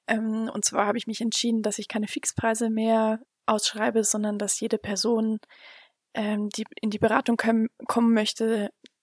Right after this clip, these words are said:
sich nach den eigenen finanziellen Mitteln selbst einschätzen kann und entsprechend den Preis wählen kann. Ich habe da eine gewisse Orientierungshilfe auf meiner Webseite, wenn jemand nicht sicher ist, was ein angemessener Preis ist.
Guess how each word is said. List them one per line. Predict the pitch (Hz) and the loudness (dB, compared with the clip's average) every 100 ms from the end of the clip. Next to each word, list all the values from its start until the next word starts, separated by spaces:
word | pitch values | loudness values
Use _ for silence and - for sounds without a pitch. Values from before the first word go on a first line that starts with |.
| _ - | _ -8
sich | 220 - - - | -8 -6 -8 -6
nach | 220 214 | -6 -4
den | 277 | -2
eigenen | - 247 226 | 2 2 2
finanziellen | 202 220 220 208 233 214 | -2 -2 0 0 0 0
Mitteln | 220 - 220 214 - _ | 0 0 -2 -4 -8 _
selbst | - 226 - | -4 -4 2
einschätzen | - 240 240 - 233 | 2 4 2 0 -2
kann | - 226 233 | -2 0 0
und | 220 | 0
entsprechend | 240 214 - 220 - | -2 -4 -6 -6 -6
den | 214 202 | -6 -8
Preis | - 220 - | -8 -6 -6
wählen | 220 214 208 | -4 -6 -6
kann. | - - 208 _ - | -10 -10 -10 _ -10
Ich | - | -8
habe | 247 | -2
da | 240 | 0
eine | 214 190 190 - | 0 -4 -10 -8
gewisse | 220 202 214 | -4 0 2
Orientierungshilfe | 202 202 202 208 202 - 208 - - | 4 2 2 0 2 0 0 0 -2
auf | - | -2
meiner | 226 202 202 | -4 -4 -2
Webseite, | 226 - 214 202 214 - _ - | -2 0 0 -2 -4 -6 _ -8
wenn | 220 | -4
jemand | 214 220 196 | -2 -2 -4
nicht | 208 | -4
sicher | 226 - - | -4 -4 -6
ist, | - - - | -6 -10 -8
was | 269 262 233 208 | -10 -8 -4 -2
ein | 214 | 0
angemessener | 202 202 202 - 202 | -2 -2 -2 -2 -2
Preis | - - 170 214 - | -6 -4 -4 -4 -8
ist. | 285 - | -10 -14